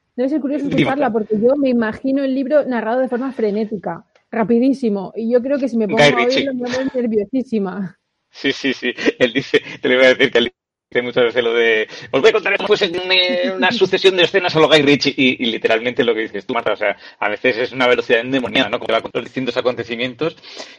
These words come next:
Speaker 2: Y yo no le quería escuchar en el audiolibro, porque una de las cuestiones que plantea el libro con el que la gente se está quedando mucho es con el tema de, ahora que estás leyendo esto, ¿lo lees con tu voz o con mi voz, no? Porque,
Speaker 1: Sí.
Speaker 2: o sea, él utiliza muchos mecanismos que para mi gusto, también digo, que son facilones,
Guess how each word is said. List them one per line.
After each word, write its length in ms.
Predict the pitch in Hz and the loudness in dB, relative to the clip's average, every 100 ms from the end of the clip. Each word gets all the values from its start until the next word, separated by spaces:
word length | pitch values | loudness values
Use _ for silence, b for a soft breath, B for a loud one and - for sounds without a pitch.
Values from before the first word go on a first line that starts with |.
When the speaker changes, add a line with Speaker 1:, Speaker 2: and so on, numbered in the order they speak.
| _ | _
Speaker 2:
Y 560 | 139 131 123 117 110 98 b b - | 2 4 2 0 -4 -8 b b -8
yo 200 | 127 165 | 2 4
no 100 | 233 | 6
le 140 | 240 | 6
quería 200 | 240 220 | 6 4
escuchar 400 | - 175 160 170 | 2 -2 4 4
en 80 | 170 | 6
el 80 | 160 | 4
audiolibro, 500 | 143 139 123 139 208 | 4 4 4 4 2
porque 160 | 190 | 2
una 80 | 131 | 2
de 40 | 156 | 2
las 60 | 143 | 2
cuestiones 260 | 151 131 | 0 2
que 100 | 143 | 0
plantea 320 | 131 127 127 | 2 2 4
el 60 | 117 | 4
libro 240 | 123 127 | 4 2
con 160 | 131 120 | 2 2
el 60 | 120 | 2
que 60 | 110 | -2
la 80 | 107 | -4
gente 220 | 107 117 | -4 -6
se 60 | |
está 160 | 110 113 | -2 0
quedando 400 | 113 113 120 120 | 2 2 2 -4
mucho 360 | 117 135 165 180 b - | -4 -2 -2 -2 b -14
es 100 | - | -4
con 140 | 131 | -2
el 80 | 120 | 0
tema 240 | 123 120 | 0 2
de, 340 | 113 113 113 104 | 2 4 2 0
ahora 180 | - 131 | 4 4
que 60 | 151 | 4
estás 180 | 156 143 | 4 4
leyendo 320 | 139 131 131 | 4 4 2
esto, 240 | - 165 | 2 4
¿lo 120 | 156 117 | 4 4
lees 240 | 117 135 | 4 4
con 180 | 139 127 | 0 -4
tu 120 | 123 | -2
voz 180 | 113 - | -2 -2
o 40 | |
con 140 | - 101 | -4 -4
mi 80 | 98 | -8
voz, 140 | 101 | -10
no? 120 | 107 _ b _ | -16 _ b _
Porque, 260 | 113 123 113 | -2 -2 -4
Speaker 1:
Sí. 160 | 202 | -4
Speaker 2:
o 40 | 180 | 2
sea, 100 | 175 | 4
él 160 | 196 208 | 6 4
utiliza 460 | 208 214 214 233 | 4 2 4 4
muchos 520 | 190 175 185 185 180 | 2 -6 -2 0 0
mecanismos 580 | 151 160 131 131 139 156 | -2 2 2 2 2 0
que 140 | - 139 | -2 -2
para 180 | 107 | 0
mi 100 | 104 | -2
gusto, 260 | 107 131 - | -2 -2 -4
también 260 | 98 113 113 | -6 -6 0
digo, 220 | 123 104 | 2 2
que 80 | 104 | -2
son 200 | - 113 | -2 -4
facilones, 680 | 117 - 117 127 104 113 | -4 -4 0 0 0 -12